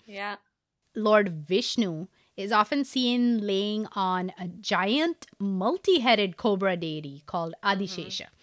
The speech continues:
Speaker 2: So naturally, the people of India treat cobras as a sacred being, and they even pray to them during a religious festival called Nag Panchami.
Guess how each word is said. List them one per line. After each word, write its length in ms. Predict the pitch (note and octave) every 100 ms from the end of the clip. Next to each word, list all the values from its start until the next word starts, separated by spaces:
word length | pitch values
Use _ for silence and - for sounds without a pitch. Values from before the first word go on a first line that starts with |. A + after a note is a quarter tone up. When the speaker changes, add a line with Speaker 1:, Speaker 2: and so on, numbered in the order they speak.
| - - -
Speaker 2:
So 140 | -
naturally, 580 | D4 C4 C4+ - D#4+ D#4+
the 100 | C#4+
people 380 | - C4 C#4 D4
of 120 | B3
India 320 | A3 G#3 G#3+
treat 380 | G#3+ - A#3 A#3
cobras 720 | - G#3 G3 F#3 F#3 F3+ - -
as 260 | F#3 F3+ E3+
a 280 | F3 E3+ E3+
sacred 640 | - - F4 E4+ E4+ C#4+ F3+
being, 380 | E3+ D3 C3 C#3+ _
and 160 | G3 G3+
they 40 | A3
even 240 | C4+ E4
pray 380 | - - A#3 D4 -
to 120 | A3
them 300 | D#3 - - _
during 440 | F3+ G3 G3 F#3+ G3
a 100 | F3
religious 680 | D#3+ D#3 D#3 F3 G3+ C4 -
festival 600 | A#3+ G#3 - F3 E3+ - _ _ _ -
called 520 | A#3 - G#3+ G#3 - - - _ _ -
Nag 480 | F3 G3 G#3+ A#3+ A#3 -
Panchami. 540 | F#3+ E3+ F3+ C#3+ B2+